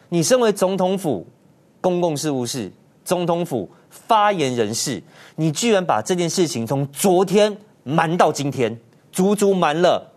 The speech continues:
二十四个小时。光是这一点，你总统府这些相关单位、新闻发布，我刚刚讲公共事务室啦，还是发言人室，通通拖出来斩啊！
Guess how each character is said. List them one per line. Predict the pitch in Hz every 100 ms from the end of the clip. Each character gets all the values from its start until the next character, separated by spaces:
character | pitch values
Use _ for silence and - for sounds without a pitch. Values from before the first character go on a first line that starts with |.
| _ _ -
二 | - 202
十 | 160
四 | 156 196
个 | 127
小 | 98
时。 | 87 - 78 _ _ _ _ _ _ _ _ _ _ _
光 | 247 240
是 | 269
这 | - 294
一 | 269
点， | 220 170 87 - _ _
你 | 143
总 | 139 185
统 | 214
府 | 220 131
这 | 180
些 | 180
相 | 180 180
关 | 175 175
单 | 170 170
位、 | 170
新 | 131 196 190
闻 | 147
发 | 160 160
布， | 170 127
我 | 110
刚 | 165
刚 |
讲 | 151 107
公 | 165 170
共 | 165
事 | 165 170
务 | 156
室 | - 135
啦， | 95 87 - _
还 | 139
是 | 160
发 | 175
言 | 156 113
人 | 117
室， | - 104 - _
通 | -
通 | 185
拖 | 185 175
出 | 170
来 |
斩 | 151 92 78
啊！ | 78